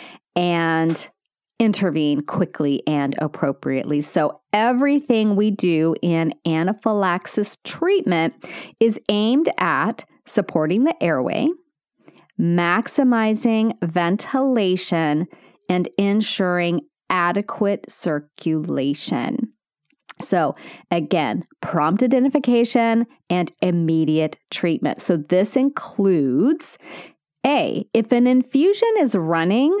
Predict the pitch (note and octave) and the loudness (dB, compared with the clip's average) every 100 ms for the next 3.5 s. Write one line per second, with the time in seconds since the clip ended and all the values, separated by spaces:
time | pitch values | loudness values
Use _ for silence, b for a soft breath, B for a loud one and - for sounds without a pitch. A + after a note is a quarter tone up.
0 | - G3 F#3+ A#3+ C#4 - C#4 B3+ B3 G3 | -2 -2 0 2 0 0 2 2 2 2
1 | F#3+ G#3+ G#3+ - A3 G3 F#3+ F#3+ F#3 - | 2 0 0 0 2 4 4 2 0 -4
2 | _ _ - G3+ F3+ E3 D3+ E3+ D3 A2 | _ _ -2 0 2 0 0 -2 0 -2
3 | D2 A#1 A#1+ G1+ - | -2 -4 -6 -8 -12